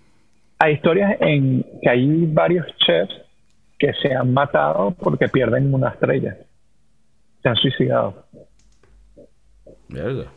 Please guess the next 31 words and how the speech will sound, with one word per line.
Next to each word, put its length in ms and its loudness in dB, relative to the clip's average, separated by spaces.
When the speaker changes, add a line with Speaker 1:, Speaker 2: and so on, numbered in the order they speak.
Speaker 1:
Entonces, 560 0
hay 220 4
una 120 2
historia, 480 0
ahorita 260 2
no 100 2
me 80 2
acuerdo 260 2
el 80 0
chef, 240 0
en 200 2
Francia, 640 0
donde 1080 0
su 280 0
restaurante 540 2
perse-, 380 0
perdió 280 2
la 100 2
tercera 320 0
estrella 380 0
y 80 0
el 80 2
bicho 240 -2
se 120 0
mató 340 0
en, 300 0
en 100 2
la 80 0
oficina 400 0
del 80 0
restaurante. 540 -2